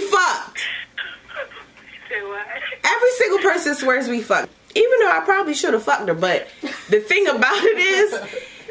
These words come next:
Speaker 1: is that, um, I don't feel like we could have fucked because it probably would have ruined our friendship.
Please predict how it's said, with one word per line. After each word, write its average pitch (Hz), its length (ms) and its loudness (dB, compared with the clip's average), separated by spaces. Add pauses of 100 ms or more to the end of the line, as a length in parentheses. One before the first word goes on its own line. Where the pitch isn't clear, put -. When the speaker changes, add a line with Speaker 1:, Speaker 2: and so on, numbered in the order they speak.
(120)
Speaker 1:
is 240 260 2
that, 233 280 2
um, 202 580 2 (1160)
I 247 80 2
don't 294 220 -2
feel 254 220 2
like 214 260 0
we 208 280 2 (100)
could 226 240 0
have 220 120 0
fucked 202 340 0
because 175 600 0
it 196 160 2
probably 202 260 0
would 175 140 2
have 151 160 -2
ruined 170 240 0
our 147 100 0
friendship. 165 520 -2